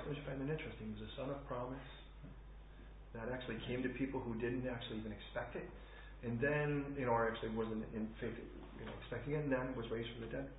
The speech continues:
for what it's worth. But notice he says, "I want you to get out." Now,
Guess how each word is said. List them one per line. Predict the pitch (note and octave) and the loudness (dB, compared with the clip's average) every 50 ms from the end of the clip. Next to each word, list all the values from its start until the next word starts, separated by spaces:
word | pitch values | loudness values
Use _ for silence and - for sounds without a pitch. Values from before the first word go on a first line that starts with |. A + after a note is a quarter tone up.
| - - | -6 -4
for | E3 | -2
what | C3+ A#2 A2+ | 0 0 -2
it's | A2 - | -4 -4
worth. | A#2 A2+ A2+ A2+ G#2+ G2+ - - - - - - - - - - - - - - - - - - - - - - - - - | -6 -8 -8 -8 -8 -10 -10 -10 -10 -10 -12 -12 -12 -12 -12 -12 -12 -12 -12 -14 -14 -14 -14 -14 -14 -14 -14 -12 -8 -4 -2
But | D#3+ D#3 | 0 4
notice | D#3+ F#3 G#3+ G3+ F3 - | 6 8 8 8 6 4
he | F3+ E3 - - | 2 0 0 0
says, | C3+ C#3+ - | 0 2 2
"I | D#3+ | 4
want | D3 D3 D#3 - | 4 4 4 2
you | D#3 D3 | 2 0
to | C#3+ | 2
get | C#3+ D#3 D3+ | 2 2 2
out." | D3+ D3 A2+ - - - - - - - - - - - - - - - - - - - - - - - - - | 2 0 0 -2 -4 -8 -10 -12 -12 -12 -12 -12 -12 -12 -12 -14 -14 -14 -14 -14 -14 -14 -12 -12 -12 -10 -6 0
Now, | D#3+ D#3+ C#3+ C3 B2+ | 4 4 6 6 4